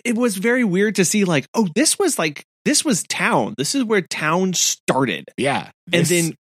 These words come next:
Speaker 2: this
Speaker 1: And
Speaker 2: thing right here.
Speaker 1: and then grew south is what happened along
Speaker 2: Yeah.
Speaker 1: that, along that main road.
Speaker 2: Yeah.
Speaker 1: And that was really weird to think, like, this is where it all, like,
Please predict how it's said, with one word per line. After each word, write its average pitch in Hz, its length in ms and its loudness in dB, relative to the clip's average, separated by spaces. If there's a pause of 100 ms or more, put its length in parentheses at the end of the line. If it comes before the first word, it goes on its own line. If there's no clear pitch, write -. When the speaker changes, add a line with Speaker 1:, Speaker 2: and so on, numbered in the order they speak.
(100)
Speaker 2:
this - 360 -2 (120)
Speaker 1:
And - 240 -6
Speaker 2:
thing 110 280 0
right 107 220 -2
here. 101 200 -2
Speaker 1:
and 180 100 0
then 185 200 0
grew 180 340 0
south - 480 0 (220)
is 135 140 -2
what 127 160 2
happened 123 440 -2
along 123 320 2
Speaker 2:
Yeah. 82 60 0
Speaker 1:
that, - 160 0
along 127 340 0
that 117 180 -2
main 127 220 0
road. 90 300 -4 (100)
Speaker 2:
Yeah. 87 400 -10
Speaker 1:
And 180 160 2
that 202 220 0
was 262 180 -2
really 160 320 0
weird 135 460 0
to 127 100 -6
think, 151 240 -2
like, 123 160 -2 (720)
this 170 200 2
is 190 180 2
where 151 200 4
it 151 60 0
all, 151 240 2
like, 123 140 -2